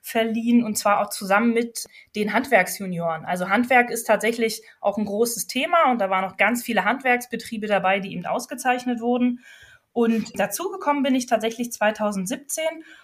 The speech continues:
und ich erzähle die Geschichte inzwischen sehr gern und bin froh, dass jetzt quasi wir nur die Tonspur haben, weil ich da dann doch oft ein bisschen sentimental werde. Ich habe zweitausendsiebzehn ein Bewerbungstraining gegeben in einer Einrichtung, wo eben Jugendliche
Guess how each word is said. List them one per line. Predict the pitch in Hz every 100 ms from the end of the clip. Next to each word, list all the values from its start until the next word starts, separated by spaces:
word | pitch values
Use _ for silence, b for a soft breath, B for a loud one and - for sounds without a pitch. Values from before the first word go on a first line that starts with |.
| B
und | 214
ich |
erzähle | 202 185 254
die | 277
Geschichte | 247 240 262 -
inzwischen | 233 - 240 226
sehr | 202 185
gern | 185 247
und | 254
bin | 226 185
froh, | - 247
dass | 247 240
jetzt | 220 214 - b -
quasi | 208 202 214
wir | 214 220
nur | 220
die | 208
Tonspur | - 269 359 - - 262
haben, | 254 247 220
weil | 220
ich | 233 -
da | 208
dann | 202 196
doch | 233 -
oft | 247 240
ein | 220 214
bisschen | 247 262 214
sentimental | 214 214 196 185 190 190 262
werde. | 247 254 277 269 B B
Ich | 220 233
habe | 254
zweitausendsiebzehn | 254 247 247 240 233 240 240 - 233 208
ein | 185 175
Bewerbungstraining | 175 254 370 359 - 262 254 254
gegeben | 233 226 240 240
in | 220 220 202 208 b b b b
einer | - 196 185
Einrichtung, | 185 254 277 285 - 254 233
wo | 208 254
eben | 254 262 294
Jugendliche | - 262 285 247 269 277 269 269